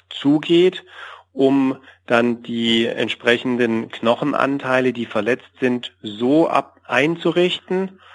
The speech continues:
und dann auch so effektiv, das heißt so stabil wie möglich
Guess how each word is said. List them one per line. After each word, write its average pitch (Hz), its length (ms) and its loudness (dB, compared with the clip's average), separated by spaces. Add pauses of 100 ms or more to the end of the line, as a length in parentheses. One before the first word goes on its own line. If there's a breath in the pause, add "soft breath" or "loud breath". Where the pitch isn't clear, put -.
(240 loud breath)
und 123 280 0
dann 123 160 2
auch 117 280 2
so - 280 -2 (220)
effektiv, 143 760 0 (280)
das 110 180 -4
heißt 113 220 4 (160)
so 123 200 0
stabil 131 680 -2
wie 117 80 2
möglich 104 640 -2